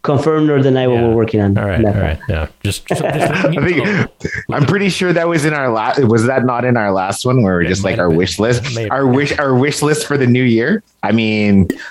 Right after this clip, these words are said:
Speaker 3: it'd be a nice gift.
Speaker 1: Noted. Noted.
Speaker 3: <laughs> All right.
Speaker 2: All right. Um, let's see.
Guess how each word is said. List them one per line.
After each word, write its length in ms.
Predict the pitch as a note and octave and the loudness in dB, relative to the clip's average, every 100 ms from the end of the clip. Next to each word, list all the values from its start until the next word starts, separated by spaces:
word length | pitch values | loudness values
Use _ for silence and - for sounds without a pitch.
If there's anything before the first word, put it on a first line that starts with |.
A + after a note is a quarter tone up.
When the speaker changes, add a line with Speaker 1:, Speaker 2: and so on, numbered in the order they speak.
| - - - | -14 -14 -6
Speaker 3:
it'd 180 | C#3 C#3+ | -2 0
be 120 | D3+ | 0
a 60 | C#3 | 0
nice 300 | C3 C3 - | -2 -2 -2
gift. 480 | A2+ C#3 G#2 - - - - C3+ | -2 0 -2 -6 -16 -16 -8 -4
Speaker 1:
Noted. 340 | A2+ G2+ F2+ - - C#3 | -2 0 0 0 -2 -2
Noted. 420 | A#2+ G#2+ - - - - | 0 0 0 0 -2 -2
Speaker 3:
<laughs> 240 | - - - | -6 -6 -4
All 120 | D#2+ | -2
right. 260 | D#2 - - - C#3+ E3 B2+ G#2 - - C#3 - C#3 G3+ - - - - - - - - - - - - - | -2 -2 -4 -8 -6 -6 -4 -6 -8 -6 -4 -2 -2 -4 -6 -20 -12 -8 -6 -6 -8 -8 -12 -14 -16 -18 -8
Speaker 2:
All 80 | B2+ | -6
right. 280 | A#2+ A#2+ - | -4 -6 -6
Um, 680 | C#3+ C#3+ C#3+ C#3 C#3 C3+ - _ - - _ _ _ _ _ _ _ | -4 -2 -2 0 0 -2 -6 _ -14 -14 _ _ _ _ _ _ _
let's 160 | - - | -14 -4
see. 680 | A2+ G2 F#2 F#2 F2+ E2 | -2 0 0 0 0 -2